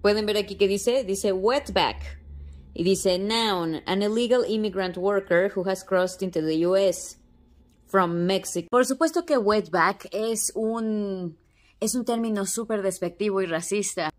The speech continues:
Y en la definición en el diccionario no veo ninguna nota ni nada. Es como si fuera una palabra normal. Vamos a ver si está la N-word en el diccionario, que es otro término despectivo, pero para otra raza. Para otra gente racializada, mejor dicho.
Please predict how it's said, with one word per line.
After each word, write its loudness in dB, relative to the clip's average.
Y 0
en -2
la 0
definición -4
en -2
el 0
diccionario -2
no -2
veo -2
ninguna -2
nota -2
ni -4
nada. -2
Es -4
como -6
si -12
fuera -6
una -2
palabra 0
normal. -2
Vamos 4
a 2
ver 2
si -2
está 2
la 2
N-word 2
en -2
el 0
diccionario, -2
que 2
es 0
otro 0
término 0
despectivo, -4
pero -4
para -4
otra -6
raza. -4
Para -2
otra 0
gente -2
racializada, -4
mejor -8
dicho. -12